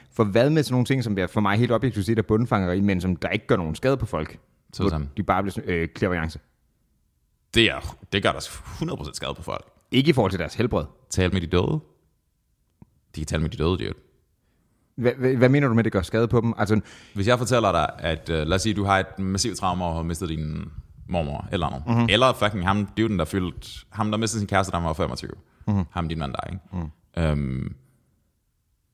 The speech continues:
Speaker 2: hvis jeg er clairvoyant og kan tilbyde dig at tale med hende,
Speaker 1: Mhm.
Speaker 2: så er der en eller anden form for skade. Det er i hvert fald enormt dårlig etik.
Speaker 1: Okay, ja, lad mig, lad mig kvalificere, øh, kvalificere det en lille smule. Øhm, det, jeg mener med at gøre skade på, det er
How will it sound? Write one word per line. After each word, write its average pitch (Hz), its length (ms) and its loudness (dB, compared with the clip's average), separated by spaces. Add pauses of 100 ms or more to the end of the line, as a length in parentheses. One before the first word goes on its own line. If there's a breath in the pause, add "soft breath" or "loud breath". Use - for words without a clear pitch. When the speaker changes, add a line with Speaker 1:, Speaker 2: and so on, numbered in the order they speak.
(260)
Speaker 2:
hvis 98 140 4
jeg 131 100 8
er 135 40 6
clairvoyant 101 420 4
og 87 140 -8
kan - 100 -14
tilbyde 110 340 0
dig 78 160 0
at 78 80 -8
tale 107 280 2
med 98 100 2
hende, 80 300 -2 (140)
Speaker 1:
Mhm. 92 240 0 (960)
Speaker 2:
så - 160 -4
er 90 40 4
der 92 80 0
en 117 80 -2
eller 95 120 0
anden 65 120 -8
form - 140 -12
for - 80 -14
skade. - 220 -10 (120)
Det - 80 -20
er 82 40 -4
i 80 40 -4
hvert 98 160 6
fald 80 180 -2 (260)
enormt 101 520 2
dårlig 73 220 -4
etik. - 300 -12 (120)
Speaker 1:
Okay, 120 200 4 (120)
ja, 139 120 2
lad 139 140 4
mig, 160 160 2
lad 147 100 8
mig 143 120 6 (160)
kvalificere, 117 320 4 (140)
øh, 120 680 4 (100)
kvalificere 113 360 4
det 110 60 2
en 98 60 4
lille 101 120 2
smule. 101 280 4 (280 soft breath)
Øhm, 92 440 2 (160)
det, 143 100 6
jeg 139 100 6
mener 127 180 4
med 117 100 6
at 107 80 2
gøre 98 160 2
skade 110 260 2
på, 101 300 4 (240)
det 117 160 4
er 87 160 0